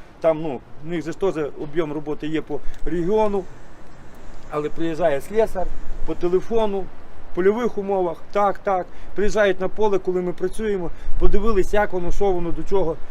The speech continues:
Він дуже маневрений, якщо виїжджати на, от ми відвозили від, е, кукурузу з поля і вивозили ми на сушилку, е, ну, це примерно там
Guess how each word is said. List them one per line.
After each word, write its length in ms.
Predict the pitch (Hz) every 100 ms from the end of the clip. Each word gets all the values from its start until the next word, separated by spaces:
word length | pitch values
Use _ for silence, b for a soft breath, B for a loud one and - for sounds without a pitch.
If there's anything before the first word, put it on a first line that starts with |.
| B - -
Він 120 | 220
дуже 240 | 226 208
маневрений, 600 | 214 214 220 208 202 196
якщо 220 | 190 202 190
виїжджати 520 | 196 190 202 180 185
на, 180 | 180 170 B B - -
от 220 | 170 190
ми 240 | 190 185 160
відвозили 560 | 175 175 196 170 180 170
від, 160 | 170 - B B B -
е, 160 | 143 -
кукурузу 500 | - 214 247 196 165
з 200 | - - - 233
поля 180 | 202 180
і 140 | 180
вивозили 520 | 170 190 208 190 185
ми 240 | 180 175 165 B B B
на 80 | 170
сушилку, 560 | - 190 214 202 175 160 - 123 143
е, 140 | 143 135 135
ну, 260 | 185 139 -
це 160 | - - -
примерно 380 | 170 170 170 160
там 120 | 135